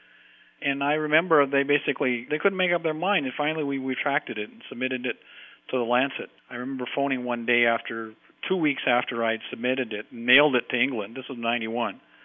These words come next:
And I got a hold of somebody just to see if they had received it, just to make long story short, and actually they'd already accepted it. So some people got it, some people didn't.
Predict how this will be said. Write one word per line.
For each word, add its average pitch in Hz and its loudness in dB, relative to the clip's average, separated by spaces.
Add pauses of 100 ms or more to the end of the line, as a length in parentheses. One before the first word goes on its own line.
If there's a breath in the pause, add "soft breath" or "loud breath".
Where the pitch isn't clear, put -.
(540 soft breath)
And 123 0
I 123 2
got 139 4
a 127 4
hold 139 2
of 131 -2
somebody 127 2
just 359 6
to - -2 (100)
see 156 0
if 135 -4
they 131 4
had 131 2
received 170 2
it, - -6 (160)
just 151 -6
to 139 -6
make 123 0 (160)
long 139 2
story 120 2
short, 127 4
and 117 0
actually 120 2
they'd 117 2
already 113 0
accepted - -10
it. - -14 (200)
So 147 4
some 233 8
people 190 6
got 156 10
it, 151 2
some 139 0
people 127 2
didn't. 107 0